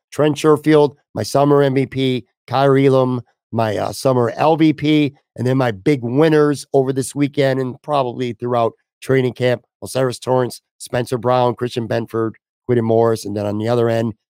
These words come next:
Kyle Allen, Bra-, Balen Spector, Andy Isabella, and, uh, Shaq Lawson. It's gonna do it for today.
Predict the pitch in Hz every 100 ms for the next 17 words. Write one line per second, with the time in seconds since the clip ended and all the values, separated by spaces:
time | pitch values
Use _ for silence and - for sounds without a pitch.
0 | _ 123 120 117 113 113 110 92 113 113
1 | 113 117 110 - - 110 113 104 - 110
2 | 113 107 104 101 98 95 _ _ _ _
3 | 101 98 98 - - 107 92 90 - -
4 | - _ _ _ - 127 127 147 - 147
5 | 147 147 143 165